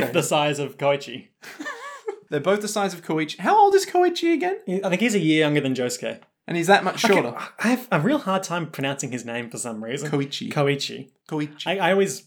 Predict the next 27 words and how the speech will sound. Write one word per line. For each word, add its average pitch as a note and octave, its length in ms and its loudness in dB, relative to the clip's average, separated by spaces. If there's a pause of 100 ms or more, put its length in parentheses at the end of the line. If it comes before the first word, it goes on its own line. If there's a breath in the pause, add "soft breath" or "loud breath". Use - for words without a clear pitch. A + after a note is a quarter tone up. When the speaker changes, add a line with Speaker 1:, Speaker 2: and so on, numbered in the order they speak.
Speaker 2:
meld C3+ 540 -4
that B2+ 220 -8
O B2+ 260 -6
I A#2+ 160 -6
too A#2 240 -12
much. A#2 100 -10 (200)
Speaker 1:
Koichi. F#3+ 460 -4 (460 soft breath)
Speaker 2:
Because B2 220 -6
of A#2 100 -6
English. B2 600 -8 (100)
Speaker 1:
Yeah. B2+ 320 2 (560 loud breath)
Anyway, F#3 260 2
I A3+ 120 0
don't, C4 180 0
I G#3+ 120 4
actually A3+ 420 4
have F3 180 2
no G3+ 380 2
clue. F#3 360 0
Maybe A3+ 420 2 (120)
Speaker 2:
That, C4+ 180 6
that's C4 200 6
unfortunate. B2+ 500 -2 (180 loud breath)
Until G#3+ 280 8
Speaker 1:
Okay. A3+ 100 8
Speaker 2:
next A#3+ 280 6
time. B2+ 480 4